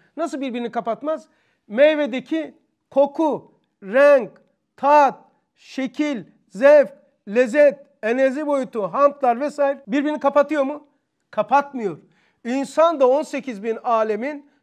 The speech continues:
camiül ezdat, camiül cemül cemdir, birbirini kapatmaz. İşte diyor ki, nimetlerdeki gayet süslü suretler, bir,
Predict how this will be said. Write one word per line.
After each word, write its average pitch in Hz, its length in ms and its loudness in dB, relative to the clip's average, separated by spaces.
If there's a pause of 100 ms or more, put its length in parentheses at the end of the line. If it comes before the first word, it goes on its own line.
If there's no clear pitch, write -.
(140)
camiül 254 600 0
ezdat, 214 540 0 (300)
camiül 240 760 0
cemül 247 520 -2
cemdir, 247 540 -6 (300)
birbirini 240 420 -6
kapatmaz. 233 760 -6 (600)
İşte 277 360 -6
diyor 320 160 -4
ki, 196 300 -8 (300)
nimetlerdeki 277 920 -2
gayet 254 340 0 (140)
süslü - 600 -10
suretler, 233 720 -4 (160)
bir, 208 380 -6